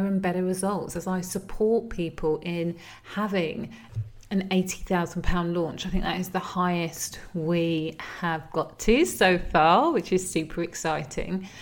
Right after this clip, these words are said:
But as I am able to support people in stepping into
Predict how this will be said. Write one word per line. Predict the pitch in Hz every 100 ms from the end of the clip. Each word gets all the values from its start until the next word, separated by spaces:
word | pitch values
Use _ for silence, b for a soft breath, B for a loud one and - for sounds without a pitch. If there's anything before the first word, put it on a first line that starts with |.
| B B B B - -
But | 202 -
as | 196 202 - -
I | 175 185
am | 190 175 175
able | 180 175 170
to | 165 -
support | - 175 - - 254 - -
people | 185 175 180 170 143 - 180 -
in | 185 170 165 160 160
stepping | - - 180 180 175 160
into | - 175 180 - 170 156